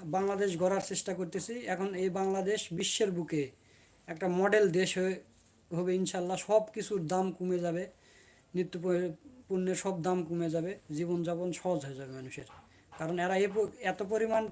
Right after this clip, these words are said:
টাকা পয়সা দুর্নীতি করেছে। তো আজকে, আহ, সন্ধ্যা সাতটা পনেরো মিনিটে যে ভিডিওটা যাবে, এই ভিডিওতে দেখাইছি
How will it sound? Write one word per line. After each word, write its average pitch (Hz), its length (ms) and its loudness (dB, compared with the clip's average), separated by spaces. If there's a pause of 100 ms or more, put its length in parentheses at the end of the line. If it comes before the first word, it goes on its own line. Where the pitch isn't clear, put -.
টাকা 196 220 2
পয়সা 196 220 -2
দুর্নীতি 185 440 0
করেছে। 175 360 -2 (880)
তো 175 80 -8
আজকে, 190 400 2 (180)
আহ, 196 840 -6
সন্ধ্যা 202 680 2
সাতটা 202 380 -2
পনেরো 202 300 -4
মিনিটে 202 300 0
যে 180 140 0
ভিডিওটা 165 420 0
যাবে, 151 340 -4 (420)
এই 190 120 0
ভিডিওতে 180 440 0 (160)
দেখাইছি 170 600 2